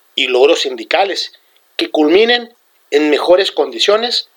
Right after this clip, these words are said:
y prestaciones laborales. Que el compromiso sindical sea un acuerdo formal y responsable de todo el gremio magisterial, siempre en beneficio de todos.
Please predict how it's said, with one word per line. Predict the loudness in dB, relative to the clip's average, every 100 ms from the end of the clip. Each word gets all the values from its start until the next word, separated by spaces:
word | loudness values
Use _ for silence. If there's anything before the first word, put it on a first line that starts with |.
| _ -8
y | -6
prestaciones | -4 -4 -2 0 2 2
laborales. | 2 2 0 0 0 -4 -6 _ _ _ _ _ _ _ _ _ -4
Que | -2
el | -2
compromiso | -4 -4 -4 -2 0 0
sindical | 0 0 2 2 0 -4 _ _ _ _ _ _
sea | -2 2 2
un | 2 0
acuerdo | 0 0 0
formal | -2 -8 -4 -2 -4 -8 _ _ _
y | 0 0
responsable | 0 -4 -4 -4 -2 2 0 0 -10 _ _ _ _ _
de | -8
todo | 0 2
el | 4
gremio | 2 2 2
magisterial, | 0 -2 -4 0 0 0 -8 _ _ _
siempre | -6 -2 0 0 -2 -4 -6 _ _ -10
en | -4
beneficio | -4 -4 -2 2 4
de | 2
todos. | 2 0 0 -8